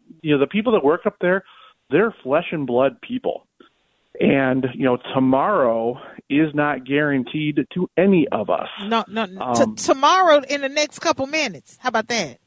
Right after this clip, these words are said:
Speaker 2: Mm-hmm.
Speaker 1: Yeah, yeah, no doubt. So, um, you know, it certainly probably slows down a few things, but I can tell
Speaker 2: Okay.
Speaker 1: you, <laughs> this legislature has been going at a full sprint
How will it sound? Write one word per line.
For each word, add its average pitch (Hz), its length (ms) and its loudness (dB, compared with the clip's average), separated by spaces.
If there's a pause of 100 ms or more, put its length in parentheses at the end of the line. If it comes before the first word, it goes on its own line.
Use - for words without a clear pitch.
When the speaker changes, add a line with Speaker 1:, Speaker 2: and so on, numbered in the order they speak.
Speaker 2:
Mm-hmm. 214 260 -10
Speaker 1:
Yeah, 127 180 2 (180)
yeah, 135 300 2
no 131 180 4
doubt. 127 380 0 (540)
So, 156 360 2
um, 147 460 -2
you 170 60 -10
know, 156 180 0 (340)
it 196 140 0 (120)
certainly 214 360 0
probably 190 480 0 (160)
slows 156 400 2
down 139 560 2 (580)
a 190 200 2
few 208 280 4
things, 214 340 4
but 175 140 0
I - 100 2
can 190 160 0
tell 196 160 2
Speaker 2:
Okay. 160 140 2
Speaker 1:
you, 135 120 -2 (1000)
<laughs> 156 100 -8
this 277 240 4
legislature 139 800 0 (300)
has 175 380 0 (220)
been 127 460 -4
going 139 500 2 (120)
at 135 200 0
a 127 160 0 (300)
full 165 500 2 (440)
sprint 143 520 -2